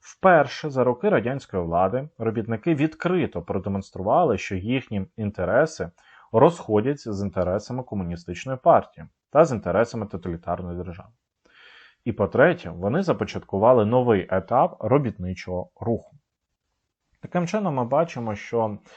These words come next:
перші вибори на альтернативній основі, по суті, призвели до того, що Україна стала на-, остаточно на шлях побудови власної держави, започаткувавши цей процес, декларацію про державний суверенітет.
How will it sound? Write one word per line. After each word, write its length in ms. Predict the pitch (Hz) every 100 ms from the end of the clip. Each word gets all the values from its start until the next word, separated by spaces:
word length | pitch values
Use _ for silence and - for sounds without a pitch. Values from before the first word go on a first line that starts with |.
| - - - 104
перші 500 | 143 165 - 120 107 - -
вибори 680 | 113 101 135 113 104 95
на 240 | 95 104 101
альтернативній 800 | 98 - 101 104 101 98 90 85
основі, 500 | 95 - 165 226 123
по 180 | - 101
суті, 340 | - 156 127
призвели 640 | 104 110 101 101 117 127 - _ - - -
до 260 | 110 117 110
того, 400 | 170 233 165 104
що 180 | -
Україна 680 | - 107 - 107 120 190 180
стала 460 | 170 101 113 147 139
на-, 180 | 104 -
остаточно 680 | 110 - 90 - 143 - 110
на 140 | 87
шлях 400 | 85 - 120 135
побудови 580 | - 98 92 87 113 104
власної 480 | 82 85 95 - 87
держави, 380 | 90 85 82 - _ _ _ _ 107
започаткувавши 1080 | 107 104 101 104 - 104 104 92 - 90 85 _ _ _
цей 220 | - 98
процес, 520 | 87 90 87 131 170 135
декларацію 760 | 107 - 80 87 147 165 98
про 280 | 85 92 113
державний 540 | 104 87 - 87 92 85
суверенітет. 640 | 87 87 90 90 -